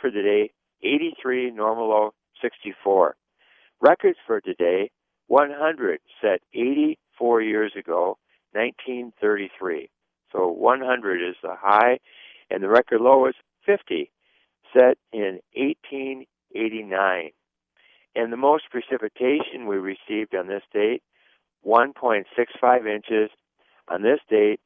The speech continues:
hundred and forty-five years ago, eighteen seventy-two. We have great records for the Twin Cities area, going back to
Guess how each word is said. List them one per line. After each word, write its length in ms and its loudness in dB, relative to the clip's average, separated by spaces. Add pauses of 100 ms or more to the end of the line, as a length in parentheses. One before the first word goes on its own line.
(160)
hundred 340 2
and 160 -20
forty-five 680 -2
years 260 -6
ago, 400 -2 (360)
eighteen 580 -8 (100)
seventy-two. 720 -4 (260)
We 80 0
have 140 -4
great 240 -2
records 540 -6
for 100 -10
the 100 -10
Twin 340 -10
Cities 260 -8
area, 260 -4 (400)
going 200 -8
back 240 -2
to 80 -10